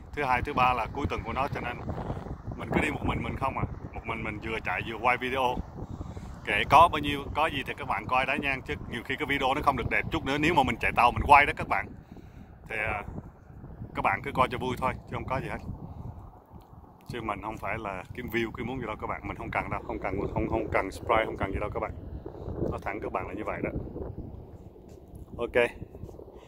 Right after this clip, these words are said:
À. Rồi, cái bài dịch này nó bơi tới cho mình nữa rồi các bạn. Hồi nãy mình cho nó ăn chip, mình cho nó ăn hết rồi.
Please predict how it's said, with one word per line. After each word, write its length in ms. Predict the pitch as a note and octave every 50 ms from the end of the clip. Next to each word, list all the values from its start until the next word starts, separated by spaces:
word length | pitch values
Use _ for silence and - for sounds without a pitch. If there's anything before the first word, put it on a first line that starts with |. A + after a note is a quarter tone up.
| - - - - - - -
À. 840 | D#3 F3 G3 F#3+ F#3+ G3 F#3+ F#3 F#3 F3 E3+ E3 D#3+ D3+ C#3+ B2+ G#2+ - - - - - - - _ - - - - - - - - - - - - - - - - - -
Rồi, 260 | B2 A#2 A2 G#2 F#2
cái 120 | - C3+
bài 120 | A2+ A2 G#2+
dịch 200 | A2 G#2+ - A2+
này 100 | G#2+ G#2
nó 60 | C3+
bơi 220 | B2+ A#2+ B2 A#2+
tới 180 | - - B2+ C#3
cho 100 | C#3+ C#3
mình 160 | B2 A2 G#2+
nữa 80 | A2+ A#2
rồi 120 | A2+ G#2
các 80 | B2+ B2
bạn. 160 | G#2 F2+ -
Hồi 120 | G#2+ G#2+
nãy 120 | G2 G#2+ C3
mình 140 | B2 G#2
cho 140 | - A#2+ B2
nó 100 | C3 C#3+
ăn 100 | B2+ A#2
chip, 280 | - C3+ D3+ E3 - -
mình 160 | - F#2+ - A2+ B2 -
cho 100 | C#3 C#3+
nó 100 | D#3+ D3
ăn 100 | D3 D3+
hết 160 | D#3 F3+ E3+
rồi. 280 | D#3+ C#3+ C#3+ D3 D#3